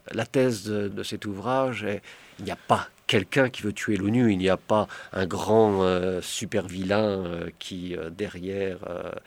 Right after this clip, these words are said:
euh, l'obscurité est en train de manœuvrer pour détruire l'in-, l'institution.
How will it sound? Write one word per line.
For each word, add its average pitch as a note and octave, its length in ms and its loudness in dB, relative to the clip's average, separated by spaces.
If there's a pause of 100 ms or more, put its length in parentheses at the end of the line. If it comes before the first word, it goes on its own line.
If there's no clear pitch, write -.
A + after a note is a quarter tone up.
(360)
euh, F2+ 160 -6
l'obscurité G2 720 -4
est F#2+ 140 -6
en E2+ 60 -8
train - 200 -6
de F2+ 80 -4
manœuvrer F2 540 -4
pour G2 160 -8
détruire F2+ 340 -6
l'in-, F2+ 140 -4
l'institution. A2+ 580 -6